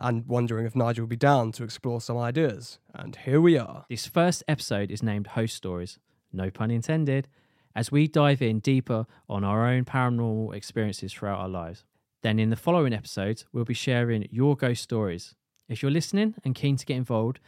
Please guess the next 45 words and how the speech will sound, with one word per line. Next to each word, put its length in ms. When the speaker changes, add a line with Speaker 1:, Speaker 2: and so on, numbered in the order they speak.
Speaker 2:
and 140
want 120
to 60
join 320
in 300
and 100
tell 180
your 180
story 340
on 120
the 40
show, 340
drop 200
us 160
an 100
email 360
at 160
your 180
ghost 260
stories 320
podcast 680
at 140
gmail 400
dot 160
com. 320
That 200
is 240
your 260
ghost 320
stories 320
podcast 640
at 140
gmail 360
dot 180
com. 280
Speaker 1:
So 180
we'd 160
really 220
love 280
to 100
get 160
you 260
on 100
this 120
show. 420